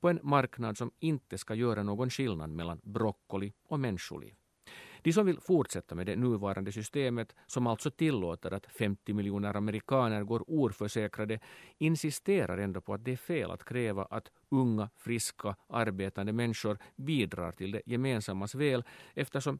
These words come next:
regeringen inte kan förutsäga när de blir sjuka. Enligt den fria marknadens individcentrerade logik är det givetvis rätt tänkt, i teorin. Eller som en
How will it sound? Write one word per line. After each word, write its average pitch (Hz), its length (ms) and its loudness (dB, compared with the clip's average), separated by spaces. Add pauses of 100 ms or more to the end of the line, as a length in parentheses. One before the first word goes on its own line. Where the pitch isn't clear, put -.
regeringen 131 600 2
inte 117 180 -4
kan 127 200 -4
förutsäga 110 720 0 (120)
när 131 540 2
de 90 100 -8
blir 87 200 -6
sjuka. 98 400 -4 (760)
Enligt 85 260 2
den 101 160 -2
fria 127 260 0
marknadens 117 580 0
individcentrerade 107 1300 -2
logik 113 460 -2 (120)
är 135 60 -6
det 131 80 -2
givetvis 127 640 -6
rätt - 380 -8
tänkt, - 440 -6 (240)
i 120 200 -2 (160)
teorin. 127 440 0 (460)
Eller 165 360 8
som 165 200 0
en 151 100 0